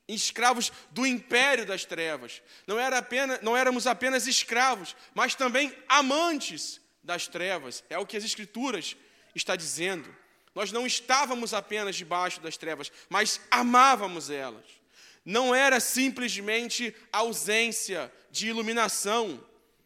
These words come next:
era uma afeição, um desejo profundo do nosso coração, era uma escolha dele, voluntária, às trevas, em detrimento da luz, irmãos.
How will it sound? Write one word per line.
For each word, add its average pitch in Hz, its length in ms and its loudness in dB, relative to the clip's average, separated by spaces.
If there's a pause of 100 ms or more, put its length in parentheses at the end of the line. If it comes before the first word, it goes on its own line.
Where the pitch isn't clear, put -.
(180)
era 208 200 2
uma 233 220 4
afeição, 262 760 -2 (200)
um 240 140 -4
desejo 254 560 -2 (240)
profundo 302 800 0 (220)
do 254 140 0
nosso 269 500 4
coração, 269 520 2 (140)
era 247 180 0
uma 285 180 0
escolha 269 760 0
dele, 165 520 -6 (200)
voluntária, 214 1120 -2 (260)
às 202 260 -4
trevas, 160 800 -8 (720)
em 170 120 -12
detrimento 175 880 -10 (360)
da 151 160 -4
luz, 151 400 -4
irmãos. 110 600 -20